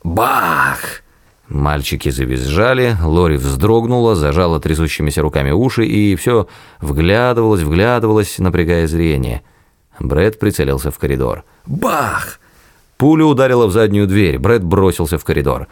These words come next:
«Стоять!» Лори метнулась на кухню, присела на корточки, прикрывая своим телом забившихся в угол мальчиков, которые визжали и плакали от страха.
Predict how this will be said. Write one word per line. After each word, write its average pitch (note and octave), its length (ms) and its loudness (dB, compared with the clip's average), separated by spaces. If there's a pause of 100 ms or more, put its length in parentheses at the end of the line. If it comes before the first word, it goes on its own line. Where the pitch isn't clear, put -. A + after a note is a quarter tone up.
(140)
«Стоять!» G3 880 -4 (640)
Лори C3+ 420 2
метнулась C3+ 520 0
на F#2 120 0
кухню, - 380 -2
присела F#2+ 400 2
на C2 240 -2
корточки, - 540 -2
прикрывая D#2 640 0
своим C2+ 300 -2
телом G2 360 0
забившихся D2+ 640 -4
в B1+ 100 -6
угол A#1+ 200 -4
мальчиков, F#2+ 540 -4
которые F#2 320 0
визжали D2 640 -2
и E2+ 40 0
плакали - 440 -6
от - 160 -8
страха. - 520 -10